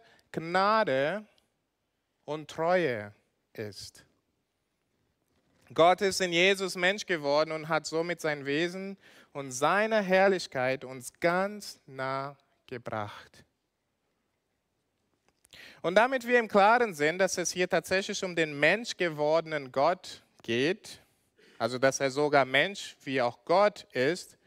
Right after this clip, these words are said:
wird der Ge-, Gedankenfluss kurz unterbrochen in Vers fünfzehn und wir hören die Stimme des Zeugen Johannes der Täufer wieder, ne? Ich werde nicht viel Zeit mit diesem Vers verbringen.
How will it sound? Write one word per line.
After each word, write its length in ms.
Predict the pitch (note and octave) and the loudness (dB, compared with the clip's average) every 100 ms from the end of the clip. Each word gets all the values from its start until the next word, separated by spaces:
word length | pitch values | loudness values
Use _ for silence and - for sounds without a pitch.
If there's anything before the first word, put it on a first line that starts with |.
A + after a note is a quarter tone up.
| _ - - _ | _ -20 -20 _
wird 160 | E3+ G3 | -2 2
der 120 | G#3+ | 2
Ge-, 180 | G#3 F#3+ | 2 0
Gedankenfluss 760 | - E3+ G3 A#3+ A3+ G#3+ G3 - | 0 2 2 0 -8 -4 -4 -2
kurz 240 | B3 - | -4 -4
unterbrochen 800 | A#3 G3 D3+ D#3 G3+ A3+ A#3+ A3 _ _ _ _ _ _ - | -6 -4 0 -2 -2 -8 -10 -16 _ _ _ _ _ _ -14
in 120 | C#3+ | -2
Vers 260 | D3 D3 - | 0 0 -2
fünfzehn 640 | F3 G#3 - A3+ A#3+ B3+ _ _ - | -6 -6 -6 -4 -4 -8 _ _ -12
und 120 | D#3 | -2
wir 140 | E3 | 0
hören 320 | E3+ G3+ A3 | 2 2 2
die 80 | G3+ | -2
Stimme 380 | - - G3 G3 | -6 -6 -4 -2
des 260 | F3 D#3 - | -2 -2 -4
Zeugen 420 | F3 F3 F3+ F3+ | -2 0 -2 -4
Johannes 460 | E3 D3+ D3+ D#3 | -6 -4 -6 -6
der 140 | - C#3+ | -8 -6
Täufer 400 | D3 D#3 D#3 A2+ - | -2 -2 -2 -10 -12
wieder, 260 | G2+ F#2 | -12 -12
ne? 220 | F#2+ D3 A3+ _ _ _ _ _ _ _ _ _ _ _ _ _ _ - | -10 -12 -12 _ _ _ _ _ _ _ _ _ _ _ _ _ _ -10
Ich 160 | C3+ | -2
werde 220 | D#3+ F3+ G3 | 4 4 4
nicht 220 | G#3 - | 0 0
viel 140 | G#3 | -2
Zeit 260 | - F3+ F3+ | 2 0 2
mit 120 | E3+ | -2
diesem 240 | E3 E3 | -4 -4
Vers 240 | D3+ D3+ - | 0 0 0
verbringen. 640 | C#3+ C3+ C#3+ F#3 A3 C4 | -6 -2 -2 -2 -8 -10